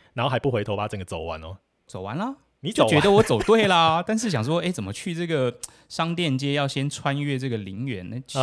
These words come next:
Speaker 2: 怪了。
Speaker 1: 嗯。
Speaker 2: 然后就走着走着走着，然后就，诶，走完了，才发现，诶，原来整个方向不太对哦。因为我刚刚说那个商店街呢，是出了这个，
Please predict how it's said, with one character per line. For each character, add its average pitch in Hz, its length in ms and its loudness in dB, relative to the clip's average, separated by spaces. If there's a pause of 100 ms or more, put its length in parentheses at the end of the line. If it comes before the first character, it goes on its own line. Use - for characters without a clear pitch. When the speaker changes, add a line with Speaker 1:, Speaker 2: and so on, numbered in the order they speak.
(160)
Speaker 2:
怪 95 220 -4
了。 78 120 -12
Speaker 1:
嗯。 95 40 -12
Speaker 2:
然 107 80 -6
后 131 40 -4
就 151 120 -6
走 117 180 -2
着 147 100 -2
走 117 200 -2
着 120 120 -4
走 113 160 -4
着， 113 220 -4
然 107 120 -6
后 113 120 -2
就， 117 160 -2
诶， 110 220 -8
走 95 180 -10
完 90 240 -10
了， 92 220 -8
才 - 160 -10
发 110 180 -4
现， 110 180 -6
诶， 107 160 -6
原 113 200 -6
来 110 200 -2 (380)
整 98 140 -10
个 98 80 -6
方 127 200 -2
向 127 160 -2
不 101 120 -12
太 - 260 -4
对 101 240 -6
哦。 - 140 -12
因 160 80 -4
为 170 100 0
我 104 160 -4
刚 147 160 2
刚 196 100 0
说 190 200 -2
那 180 80 -4
个 143 100 0
商 143 180 0
店 131 220 -2
街 110 200 -2
呢， 110 120 -2
是 120 160 -4
出 - 320 -6
了 120 80 -2
这 113 140 -4
个， 92 360 -4